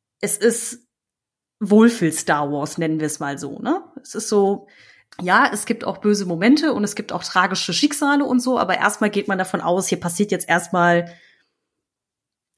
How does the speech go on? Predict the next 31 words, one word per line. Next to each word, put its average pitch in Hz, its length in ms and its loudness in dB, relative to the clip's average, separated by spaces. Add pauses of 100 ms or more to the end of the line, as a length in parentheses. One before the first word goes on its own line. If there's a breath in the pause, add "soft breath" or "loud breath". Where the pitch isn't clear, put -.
(120)
erstmal 190 340 2
Abenteuer 165 680 0
und 165 120 -6
Spaß. - 540 -6
So, 143 220 -8
und 165 160 0
so 190 280 4
ist 175 180 2
ja 190 140 2
auch 175 240 0
Mandos 170 380 2
erster 170 380 -2
Auftritt, 170 400 0
wenn 160 120 2
er 156 80 4
dann 156 180 -2
mit 156 160 -4
dem, 151 260 0
mit 160 140 -2
dem 156 80 -2
Starfighter 156 560 -2
da 156 160 2
ankommt 156 480 -2
und 156 100 -4
da 160 80 0
erstmal 156 300 -2
dieses, 151 500 -4
ähm, 151 520 0
Schildkrötenkrokodil 165 1160 0
da 156 180 0
wegbrutzelt. 180 1000 -2